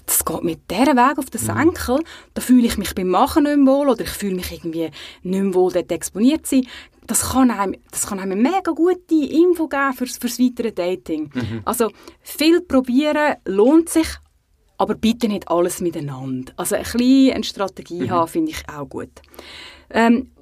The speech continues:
Speaker 1: ein weiterer wichtiger Punkt, den ich, den ich auch, ähm, den Leuten empfehle, ist, sich halt zu fragen,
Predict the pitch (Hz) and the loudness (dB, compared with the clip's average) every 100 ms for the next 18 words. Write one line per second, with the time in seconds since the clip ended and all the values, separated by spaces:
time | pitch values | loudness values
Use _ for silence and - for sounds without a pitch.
0 | - 254 247 294 403 330 320 311 - 285 | 2 6 6 4 4 4 4 4 0 -4
1 | 269 277 262 - 247 247 - 220 233 226 | 0 2 2 2 0 -2 -6 -2 -2 -2
2 | - 190 233 247 233 226 220 214 220 233 | -2 0 2 2 2 0 0 0 0 0
3 | 233 - 208 233 233 226 220 - - 226 | 0 -2 -4 0 2 2 0 -2 -4 -4
4 | 214 214 202 - 220 240 240 233 | 0 -2 -2 -4 0 2 0 -4